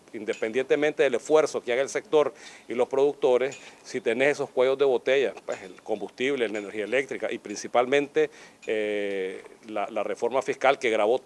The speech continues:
todos los insumos y fertilizantes del sector veterinario y, y, y, y agrícola, tienen duramente, eh, detenido el, el, el sector y como te digo, tenemos una disminución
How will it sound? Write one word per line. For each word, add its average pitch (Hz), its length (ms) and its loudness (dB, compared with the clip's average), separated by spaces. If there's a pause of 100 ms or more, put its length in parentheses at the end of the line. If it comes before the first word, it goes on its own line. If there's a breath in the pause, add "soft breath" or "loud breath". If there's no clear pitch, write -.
(160)
todos 165 300 10
los 117 160 2
insumos 139 440 -2
y 113 40 -4
fertilizantes 117 680 0
del 101 140 -8
sector 131 520 -2 (380 loud breath)
veterinario 117 880 4
y, 104 60 -4
y, 104 380 -10
y, 104 180 -10
y 113 40 0
agrícola, 127 600 0 (320 loud breath)
tienen 127 520 -2 (140)
duramente, 131 800 2
eh, 104 460 -4
detenido 117 580 0
el, 110 180 -4
el, 107 180 -6
el 110 100 -8
sector 117 460 -2
y 127 40 -10
como 120 180 0
te 104 100 -4
digo, 123 240 0
tenemos 127 360 0
una 139 200 0
disminución 151 640 -2